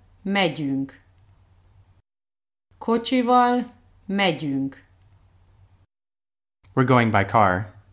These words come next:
Speaker 2: Okay, következő?
Speaker 1: Viszlek. Viszlek.
Speaker 2: I'll take you. One word can say all that.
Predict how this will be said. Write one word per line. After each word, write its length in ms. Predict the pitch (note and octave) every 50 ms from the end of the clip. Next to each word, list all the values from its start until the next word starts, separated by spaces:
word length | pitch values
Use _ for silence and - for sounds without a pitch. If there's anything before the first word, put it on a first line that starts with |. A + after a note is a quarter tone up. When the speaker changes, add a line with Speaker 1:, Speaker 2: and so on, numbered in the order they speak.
| _ _ _ _ _ _ - -
Speaker 2:
Okay, 320 | B3 A#3 D4+ - G#3+ G#3 -
következő? 680 | - - C3 C#3 C#3+ - F3+ F3 F3 A3 A#3 C4 C4+ - - - _ _ _ _ _ _ _ _ - - - -
Speaker 1:
Viszlek. 880 | - D#3 E3+ B3 B3 B3 - - - F3 E3 D3+ D3 D3 - - - _ _ _ _ _ _ _ _ _ _ _ _ _ _ _ _ _ _ _ _ _ _ _ _ _ _ -
Viszlek. 920 | D#3 D#3+ E3+ A#3 B3+ B3 - - - E3 D3+ D3 D3 D3 - - - - _ _ _ _ _ _ _ _ _ _ _ _ _ _ _ _ _ _ _ _ _ _ -
Speaker 2:
I'll 200 | C3 C3+ D3 D#3 D3+
take 300 | - C#3 B2+ B2 - -
you. 320 | G#2+ G2 F#2 F#2 F2+ G2+ G#2 G2+ - _ _ _ _ _ _ _ _ _ _ _ _ _
One 300 | - D3+ F3 C#4+ C#4+ G#3+
word 260 | E3+ F3+ F#3+ F3+ D3 -
can 140 | C#3+ C3
say 240 | B2 - - D3+ D3+ D#3+
all 180 | D#3+ D3+ D3
that. 480 | B2 A#2 A2 G2+ F2+ - - - -